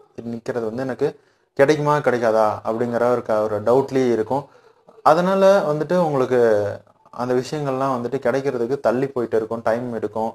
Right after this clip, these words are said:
சில விஷயங்கள் வந்து, அ, நடக்கிறதுக்கு வந்துட்டு ச-, டைம்,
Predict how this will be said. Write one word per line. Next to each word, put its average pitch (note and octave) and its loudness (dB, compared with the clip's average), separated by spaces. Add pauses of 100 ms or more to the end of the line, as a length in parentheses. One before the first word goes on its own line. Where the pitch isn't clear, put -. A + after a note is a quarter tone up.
(100)
சில A2 -4
விஷயங்கள் A#2+ -8
வந்து, A2+ -6 (380)
அ, A#2 -6 (360)
நடக்கிறதுக்கு A#2+ 0
வந்துட்டு B2 0 (680)
ச-, B2+ 2
டைம், C3 0